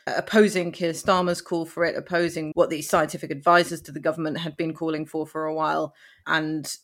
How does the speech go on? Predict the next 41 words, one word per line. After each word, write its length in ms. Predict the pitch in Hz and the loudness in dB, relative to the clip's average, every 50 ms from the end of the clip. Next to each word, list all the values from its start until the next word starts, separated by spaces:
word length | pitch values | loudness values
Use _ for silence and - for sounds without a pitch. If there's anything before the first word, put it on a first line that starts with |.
| - | 2
ultimately, 720 | 185 196 185 190 - 175 160 - - 113 156 156 151 - - | 4 4 4 2 -2 -2 -2 -2 -2 -2 -2 -2 -4 -4 -6
you 80 | - 165 | -4 -2
know, 160 | 160 143 95 | -2 -2 0
allowing 440 | - 175 175 175 180 180 175 175 170 | 0 2 4 4 4 4 4 2 0
these 160 | 160 160 156 | 0 -2 -4
plans 340 | - - 190 165 160 165 - | -2 0 2 2 2 0 -2
to 80 | - 190 | -2 0
leak 300 | 185 226 269 262 - - | 2 2 2 0 -2 -2
so 160 | - 170 123 | -2 -2 -2
that 100 | 85 101 | -2 -2
the 60 | 123 | -4
public 360 | - - - - 165 156 - | -2 -2 -2 0 -2 -4 -6
feels 300 | - - 170 165 160 - | -4 -4 -4 -4 -4 -6
extremely, 680 | 160 - - - - 175 175 165 160 160 160 151 143 - _ _ _ - | -8 -10 -10 -8 -8 -6 -6 -4 -4 -4 -4 -6 -6 -10 _ _ _ 2
uh, 80 | 151 - - - | 2 2 2 2
unsettled 760 | - 185 175 151 - - - 247 240 - - 214 196 214 208 | 0 0 0 0 0 4 4 4 4 4 2 0 2 2 0
for 160 | - - 208 202 | -2 0 2 4
a 60 | 202 | 6
while 300 | 202 196 202 214 214 202 | 6 8 10 10 10 8
until 360 | 190 175 - - 208 202 190 | 6 4 2 4 6 6 6
the 80 | 185 180 | 6 4
press 300 | - - 196 190 185 - | 2 2 2 2 2 0
conference 560 | - 196 185 170 - - 190 180 175 139 - | -2 -2 -2 -2 -2 -2 -2 -2 -2 -4 -6
comes, 540 | - - 185 202 185 185 185 185 175 - - - - - | -4 2 6 6 6 6 6 2 0 -4 -8 -12 -6 -2
you 100 | 190 190 | 0 2
know, 140 | 175 160 - - - | 2 2 0 2 6
hours 440 | 220 220 214 202 196 190 185 190 180 | 8 10 10 10 10 8 6 4 4
late. 340 | 175 175 180 185 185 - - - - - - _ _ _ - | 6 6 6 6 4 2 -4 -14 -20 -20 -20 _ _ _ 2
I, 120 | - - - | 2 4 6
I 120 | - 254 262 | 6 6 6
just 200 | 277 320 320 - | 6 4 0 0
think 200 | 330 311 285 - | -2 -4 -2 -2
all 180 | - 294 320 | -2 0 0
of 100 | 339 339 | 0 0
these 200 | - 254 240 - | 0 -2 -2 0
things 200 | - 233 220 202 | 0 0 2 2
are 60 | 208 | 0
really 220 | 202 254 262 254 190 | 0 -2 -2 0 4
bad 360 | - 202 202 202 196 185 165 | 8 10 10 10 10 8 6
for 140 | - - 175 | 2 -6 -4
people's 560 | - 196 180 175 - 175 170 156 147 - - | 0 0 0 0 0 -2 -2 -2 -4 -6 -10